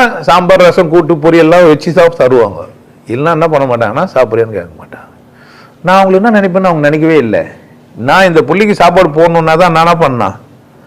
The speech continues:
சாப்பிடுறியான்னே கேட்கணும், இல்லைன்னா என்ன பண்ண மாட்டேன் நானு. அதுல அவங்க கரெக்டா தான் இருப்பாங்க. இப்ப எங்க டீச்சர் பத்தி நான் என்ன நினைச்சா என்ன பிரச்சனை? அவங்க எப்படி இருந்தாங்க?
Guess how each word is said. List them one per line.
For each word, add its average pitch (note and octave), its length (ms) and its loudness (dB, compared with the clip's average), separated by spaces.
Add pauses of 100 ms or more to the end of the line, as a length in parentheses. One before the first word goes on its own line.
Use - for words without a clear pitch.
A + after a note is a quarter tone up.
(260)
சாப்பிடுறியான்னே E3+ 640 2
கேட்கணும், D3+ 240 2
இல்லைன்னா E3+ 180 0
என்ன F3 80 0
பண்ண E3 160 0
மாட்டேன் G#2 200 -2
நானு. F#2 240 -6 (800)
அதுல D#3 240 0
அவங்க C3+ 280 0
கரெக்டா C#3+ 180 -4
தான் D3 120 0
இருப்பாங்க. G#2 260 -14 (580)
இப்ப F#3 200 0
எங்க F#3+ 120 2
டீச்சர் A3+ 280 2
பத்தி G3 160 2
நான் F#3+ 200 2
என்ன G#3 180 2
நினைச்சா F3+ 80 -2
என்ன F#3+ 200 2
பிரச்சனை? C3 360 -2 (920)
அவங்க B3+ 220 2
எப்படி A#3 200 4
இருந்தாங்க? A#2+ 400 0